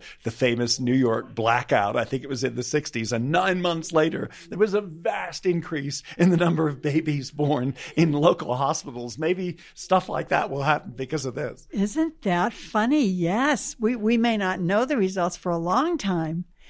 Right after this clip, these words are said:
Speaker 2: but it obviously will present people with an opportunity. People who are used to being very social will feel some loneliness at being isolated. Of course, if you're a couple already, you have the companionship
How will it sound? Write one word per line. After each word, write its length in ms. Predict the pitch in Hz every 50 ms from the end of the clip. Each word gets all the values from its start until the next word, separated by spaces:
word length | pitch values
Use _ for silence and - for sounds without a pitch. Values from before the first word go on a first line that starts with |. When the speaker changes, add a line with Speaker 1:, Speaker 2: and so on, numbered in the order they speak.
| - - - - - _
Speaker 2:
but 220 | - 214 202 190
it 160 | - 302 294
obviously 400 | 320 330 330 320 311 - - 294
will 180 | 269 269 294 311
present 380 | - - 254 214 214 233 208 -
people 240 | 208 214 185 190
with 120 | 190 190 196
an 100 | 190 180
opportunity. 600 | 185 185 - 220 190 - 240 214 196 185 175 -
People 600 | - - - 277 320 - - 427 427 403 - - _ _ - - - - _
who 160 | _ 302 311 262
are 140 | 214 247
used 300 | 254 254 269 294 277 -
to 60 | - 233
being 280 | 220 247 240 226 220
very 240 | 208 208 202 202 214
social 640 | - - - - - - - - 220 202 208 202 - _ _ _ _ _ _
will 500 | - 262 247 254 240 226 233 - - _ _ _ 240
feel 420 | 208 - - 285 277 269 269 262
some 280 | - - - 254 233 220
loneliness 720 | 220 220 233 285 339 392 415 453 - 160 196 196 - - -
at 180 | - 214 202
being 220 | - 233 226 214 -
isolated. 640 | 220 254 254 - 277 247 226 214 190 180 175 180 - - - - - - _
Of 220 | - 240 233 - -
course, 480 | - - 339 359 339 269 - - - - -
if 200 | - - 247 -
you're 140 | 247 220 196
a 60 | 185
couple 480 | - - - - 339 370 - 349 277 220
already, 500 | 202 185 190 196 208 240 285 311 277 196
you 320 | 185 185 190 214 240 240
have 260 | 208 220 254 233 214
the 80 | 226 196
companionship 840 | - 208 214 208 208 208 240 226 208 220 208 190 - 214 190 -